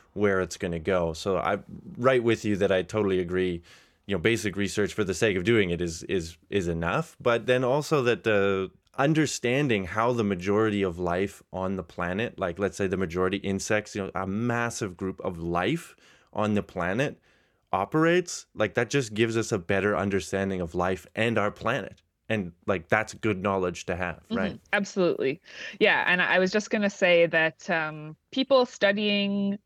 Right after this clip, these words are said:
Speaker 2: insects and, you know, the way that they look and why are they shiny like this, you know, that, that basic research of just understanding their morphology has led to all kinds of,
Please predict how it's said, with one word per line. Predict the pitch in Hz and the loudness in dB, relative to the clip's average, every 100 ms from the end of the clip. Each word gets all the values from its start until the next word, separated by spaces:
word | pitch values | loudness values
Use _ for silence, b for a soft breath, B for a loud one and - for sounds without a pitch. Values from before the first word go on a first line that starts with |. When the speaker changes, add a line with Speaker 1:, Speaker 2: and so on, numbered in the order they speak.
| _ _ _ _ _ _ | _ _ _ _ _ _
Speaker 2:
insects | 226 247 240 170 175 - - - - _ _ _ _ - | -2 -2 0 0 -2 -6 -18 -20 -20 _ _ _ _ -2
and, | 180 180 175 175 | 2 2 2 0
you | 175 | 0
know, | 180 170 170 | 0 2 2
the | 170 | 2
way | 185 226 | 4 6
that | 220 208 | 4 2
they | 202 | 2
look | 214 196 - - | 4 0 -4 -4
and | 170 165 135 | -4 -4 -2
why | 180 208 | 2 4
are | 220 | 4
they | 202 | 2
shiny | 196 214 196 185 165 | 0 -2 -2 -2 0
like | 160 - | -2 0
this, | 160 123 - - b b - | -2 -2 -8 -16 b b -4
you | 180 | 0
know, | 160 160 160 - | 2 2 0 0
that, | 185 180 | 2 2
that | - 196 - | 2 2 2
basic | 220 226 220 196 | 2 2 0 0
research | 190 196 185 170 185 | -2 -2 -2 0 -2
of | 170 | 0
just | 170 - | -2 -2
understanding | 190 185 180 - 175 175 170 | -2 0 -2 -2 0 0 0
their | 160 156 | 0 0
morphology | 156 151 - 359 269 175 156 156 160 b b b - | 0 0 4 4 4 2 2 2 0 b b b -2
has | 190 | -2
led | 190 185 180 | 2 2 2
to | - | -2
all | 170 170 | 0 -2
kinds | - 170 165 | -4 -8 -2
of, | 170 156 | -2 -4